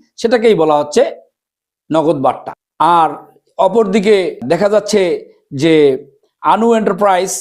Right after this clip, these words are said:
আমাদের কাছে পাবে দশ হাজার টাকা, পূর্ণ নিষ্পত্তিতে তাকে আমরা পরিশোধ করলাম নয় হাজার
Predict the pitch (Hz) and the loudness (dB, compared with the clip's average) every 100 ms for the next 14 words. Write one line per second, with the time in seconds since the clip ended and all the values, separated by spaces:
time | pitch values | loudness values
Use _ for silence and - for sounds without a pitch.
0 | - _ _ _ _ _ 160 185 190 202 | -14 _ _ _ _ _ 0 2 2 0
1 | 202 185 190 175 - _ _ _ _ 196 | 0 0 0 -2 -8 _ _ _ _ 0
2 | 190 190 170 196 185 202 208 220 220 196 | 2 0 2 0 2 -2 0 0 0 0
3 | - - _ 254 247 220 208 226 175 185 | -4 -12 _ 0 2 2 0 -4 -8 -6
4 | 190 180 180 170 170 160 139 - 175 180 | -4 0 0 0 2 0 -2 -2 0 0
5 | 175 170 165 156 147 143 147 | -4 -2 0 0 0 2 0